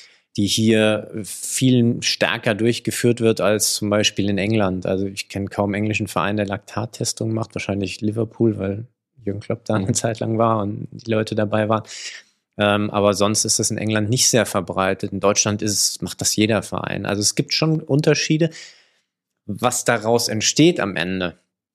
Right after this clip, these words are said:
Speaker 1: ich glaube, da gibt's weniger Unterschiede. Ähm, man hat nur eine bestimmte Zeit, eine Mannschaft vorzubereiten. Man hat nur einen bestimmten Zeitrahmen. Ähm, die Übungen werden sich nicht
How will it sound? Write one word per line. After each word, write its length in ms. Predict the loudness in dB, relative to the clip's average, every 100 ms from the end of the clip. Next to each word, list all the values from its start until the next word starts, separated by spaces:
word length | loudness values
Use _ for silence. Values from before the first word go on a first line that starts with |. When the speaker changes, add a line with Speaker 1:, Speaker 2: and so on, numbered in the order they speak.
| _ _ _
Speaker 1:
ich 120 | -8 0
glaube, 260 | 2 2
da 120 | 0
gibt's 280 | -2 -6 -2
weniger 400 | -2 -2 -2 -4
Unterschiede. 680 | -4 -8 -6 -6 -6 -8 -12 _ _ _ _ _
Ähm, 340 | -2 0 -2 -6 -8
man 220 | -6 -4
hat 260 | -4 -4 0
nur 480 | 2 4 4 2 0
eine 120 | -4
bestimmte 500 | -4 -2 -2 -2 -2
Zeit, 460 | 0 2 2 0
eine 80 | 0
Mannschaft 400 | 0 0 -4 -2
vorzubereiten. 920 | 0 2 0 0 2 4 4 0 -4
Man 120 | -4
hat 140 | -4 -4
nur 160 | -2 -2
einen 140 | -2
bestimmten 480 | -4 -2 -2 -2 -2
Zeitrahmen. 920 | -2 -2 -4 -4 0 2 2 0 -4 -10 -18 -20 _ _ 0
Ähm, 600 | 2 4 2 0 -4 -6 _ _ _ _ _ _ _ -12 _ _ _
die 380 | -16 -2 -2 2
Übungen 480 | 2 6 4 4 4
werden 260 | 2 2
sich 200 | -2 0
nicht 480 | 2 2 2 -4